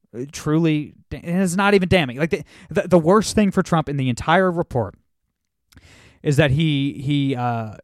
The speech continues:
he inquired to, uh, uh, Dan McGahn, the, the White House counsel, and, and several other members of his administration. He inquired about firing Bob Mueller. He thought about, he was frustrated. "Don't like this guy. It's a witch hunt.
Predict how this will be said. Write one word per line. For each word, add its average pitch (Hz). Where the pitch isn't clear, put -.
he 147
inquired 143
to, 135
uh, 123
uh, 113
Dan 131
McGahn, 147
the, 127
the 127
White 123
House 120
counsel, 151
and, 127
and 123
several 131
other 120
members 135
of -
his 117
administration. 123
He -
inquired 143
about 120
firing 131
Bob 113
Mueller. 104
He 139
thought 143
about, 143
he 135
was 127
frustrated. 165
"Don't 160
like 156
this 151
guy. 127
It's -
a 131
witch 160
hunt. 147